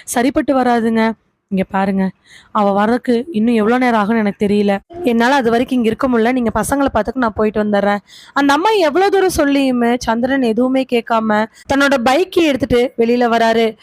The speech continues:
வெளியில வந்தவரு பசங்களை ஒரு வாட்டி பார்த்துட்டு கதவை வெளிப்பக்கமா சாத்திட்டு போறாரு. ஜன்னல் வழியா எட்டி பார்த்த அந்த அம்மாட்ட, "பசங்க பத்திரம், ஜெயந்தி கண்டிப்பா வந்துருவா, நீங்க வந்து எக்காரணத்தை கொண்டு வெளியில வந்துடாதீங்க, நான் வெளியில லாக் பண்ணிட்டேன், ஏதாவது எமர்ஜென்சினா மட்டும்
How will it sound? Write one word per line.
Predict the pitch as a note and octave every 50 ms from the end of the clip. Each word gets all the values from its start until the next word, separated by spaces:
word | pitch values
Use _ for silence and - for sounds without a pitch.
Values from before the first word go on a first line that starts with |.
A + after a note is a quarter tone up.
| - _ _
வெளியில | A#3+ A#3+ C4+ D4+ D#4 D4+
வந்தவரு | C#4 C4 B3+ B3+ B3+ B3+ B3 A#3 A#3+ A#3+ C4+ _
பசங்களை | A#3 A3+ - B3 C#4+ D4 D4 C4+
ஒரு | B3 A3+
வாட்டி | A3+ A#3+ C4 C4 - C4+ - B3+
பார்த்துட்டு | B3 C4 C4 - A#3+ - B3 A#3+ A#3+ A#3+ _ - - _
கதவை | _ - C4 C#4 F4 F#4+ F#4+ E4 C#4 C#4
வெளிப்பக்கமா | E4+ - F4 - E4 D4+ D4 D4 - -
சாத்திட்டு | B3+ A#3 - A#3+ A#3+ A#3+ B3+ -
போறாரு. | A#3+ A#3 A3+ A3+ A3 A3 A3 A3 G#3+ G#3+ - - - _
ஜன்னல் | _ - A3 A3+ B3 C4+ C#4
வழியா | C4+ C4 C4 C#4
எட்டி | C4+ B3 A3 C4+
பார்த்த | C4 - C4 - B3 A#3
அந்த | A3+ A3+
அம்மாட்ட, | A#3 B3 B3+ B3 A#3+ - A#3 A#3+ C#4 - _ _ _ _ _ _ -
"பசங்க | A3+ - - D4+ D#4
பத்திரம், | D#4 B3+ A3+ A3 - - A#3 A#3+ C4+ C#4+ _ - G3+ G3
ஜெயந்தி | A3+ A3+ B3 C4+ C4+
கண்டிப்பா | - B3 A3+ A3+ A#3+ A#3+ - C4+ B3+ A#3
வந்துருவா, | A3+ A3+ A#3 A3+ A3+ A3 A3 A3 B3 - _ _ _ _ _ _
நீங்க | A#3+ A#3+ A#3+ A#3 A#3
வந்து | A3+ A#3 B3 B3+ C4+ D4 C#4+ C4+ B3 A3+ G#3+ F#4 _ _ _
எக்காரணத்தை | - G#3+ - B3+ C4 C4+ B3+ C4
கொண்டு | B3+ B3+ B3+ C4 B3+
வெளியில | A#3 A3+ A#3 A#3 A3+
வந்துடாதீங்க, | A3+ A3 A3 A3 G#3 A3
நான் | B3 C4+ C4+ A#3
வெளியில | G#3 A3 A3+
லாக் | A#3 A3+ G3+ G#3+ G#3+ _ - A#3+
பண்ணிட்டேன், | A3 G#3+ G#3+ G#3+ - G#3+ G#3+ _ _ - - - _ _
ஏதாவது | G#3+ A#3 B3+ C#4 B3+ A#3
எமர்ஜென்சினா | A#3+ B3+ C4 C4+ C4+ B3+ A#3+ - B3+ A#3+ A#3
மட்டும் | A3 A3 G#3+ _ B3 A#3+ A3+ G#3+